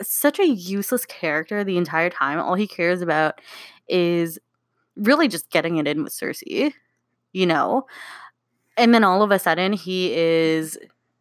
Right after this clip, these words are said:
y-, capable enough to take down a dragon.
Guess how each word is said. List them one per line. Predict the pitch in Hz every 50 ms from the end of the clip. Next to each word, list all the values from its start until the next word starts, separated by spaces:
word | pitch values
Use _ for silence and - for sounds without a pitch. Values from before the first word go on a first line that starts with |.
| _ _ -
y-, | 202 202 202 - _ _ _ 214 - _ - 202 _ _ _ _ _ _ _
capable | - - - 180 175 180 - 202 196 196 196 202 -
enough | - 196 190 190 175 175 185 -
to | - 175
take | - - - - 170 165 175
down | 180 170 170 175 170
a | 165 151
dragon. | - - 139 139 - - 180 202 220 240 269 294 302 330 330